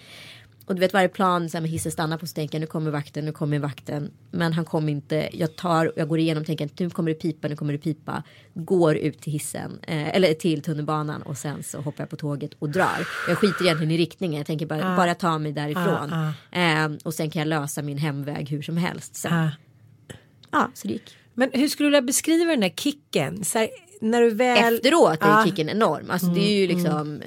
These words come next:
Speaker 1: eh, ja, jag kan väl erkänna att jag har te-, testat droger i mitt liv, men liksom, det slår ju allt.
Speaker 2: Ja, när, efteråt, den är
Speaker 1: Ja.
Speaker 2: bara
Speaker 1: Ja, den, den är sjuk.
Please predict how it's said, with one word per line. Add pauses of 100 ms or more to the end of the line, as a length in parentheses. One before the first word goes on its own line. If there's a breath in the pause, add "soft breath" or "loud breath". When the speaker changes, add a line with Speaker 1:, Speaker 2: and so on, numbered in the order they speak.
Speaker 1:
eh,
ja,
jag
kan
väl
erkänna
att
jag
har
te-, (120)
testat
droger
i
mitt
liv,
men
liksom,
det
slår
ju
allt. (720 soft breath)
Speaker 2:
Ja,
när, (120)
efteråt,
den
är
Speaker 1:
Ja.
Speaker 2:
bara (1600 loud breath)
Speaker 1:
Ja, (140)
den,
den
är
sjuk.